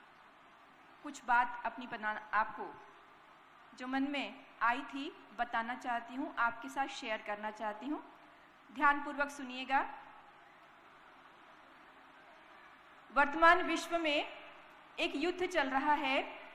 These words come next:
रूस का और यूक्रेन का। आप लोगों को पता है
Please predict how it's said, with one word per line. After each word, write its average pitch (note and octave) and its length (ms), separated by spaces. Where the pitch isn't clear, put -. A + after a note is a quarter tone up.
रूस D#4+ 360
का D#4 160
और C#4 320
यूक्रेन B3 420
का। G3 180
आप - 160
लोगों D4 160
को D4+ 120
पता D4 260
है D#4+ 320